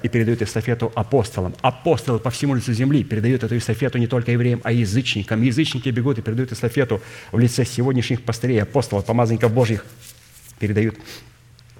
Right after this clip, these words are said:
Церкви Божьей. То есть вот это есть стражи,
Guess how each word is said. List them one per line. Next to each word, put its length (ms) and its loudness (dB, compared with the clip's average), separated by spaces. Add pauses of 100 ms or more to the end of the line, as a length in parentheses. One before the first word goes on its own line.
(120)
Церкви 360 0
Божьей. 400 -2 (380)
То 100 -2
есть 80 -6
вот 100 -4
это 140 -4
есть 180 -2
стражи, 400 -2